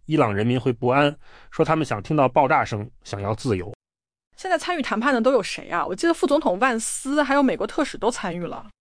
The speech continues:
Speaker 1: 对，副总统万斯，还有史蒂夫·维特科夫和贾里德·库什纳都在参与美方日常谈判。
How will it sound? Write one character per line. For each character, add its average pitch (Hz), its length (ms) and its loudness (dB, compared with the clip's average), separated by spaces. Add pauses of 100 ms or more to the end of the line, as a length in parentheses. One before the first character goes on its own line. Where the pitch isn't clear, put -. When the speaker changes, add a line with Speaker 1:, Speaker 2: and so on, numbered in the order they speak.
(640)
Speaker 1:
对， 110 220 -2 (100)
副 - 160 0
总 131 140 6
统 123 100 6
万 120 180 4
斯， 147 320 2 (380)
还 123 140 0
有 123 120 8
史 120 160 0
蒂 135 140 6
夫· 139 240 4
维 123 140 6
特 151 100 6
科 139 160 2
夫 139 260 2
和 120 240 2
贾 123 200 4
里 127 100 4
德· 107 160 0
库 - 160 -2
什 147 140 0
纳 139 160 2 (140)
都 160 140 2
在 123 140 2
参 131 220 0
与 120 100 4
美 101 160 0
方 120 180 2
日 120 80 2
常 110 140 -2
谈 101 180 -6
判。 113 200 0